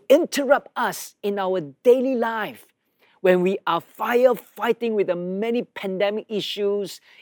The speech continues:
in our company and business? You know, during the circuit breaker,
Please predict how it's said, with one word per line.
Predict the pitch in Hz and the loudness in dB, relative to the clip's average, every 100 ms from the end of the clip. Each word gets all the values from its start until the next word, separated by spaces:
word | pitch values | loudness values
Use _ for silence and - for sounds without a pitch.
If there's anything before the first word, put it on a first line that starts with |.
| - | 0
in | 190 | 2
our | 170 147 - | 2 -2 -8
company | - 214 - 196 202 - | -8 -4 -2 -2 -4 -6
and | 156 147 _ | -10 -10 _
business? | 180 160 - 151 - - - _ _ _ _ _ _ _ _ _ _ _ _ _ _ - | -4 -4 -8 -14 -14 -20 -20 _ _ _ _ _ _ _ _ _ _ _ _ _ _ -6
You | 165 | 4
know, | 202 | 6
during | 170 196 208 | 10 10 10
the | |
circuit | 170 190 180 135 | 6 4 4 4
breaker, | 185 185 180 170 170 | 4 2 2 -2 -2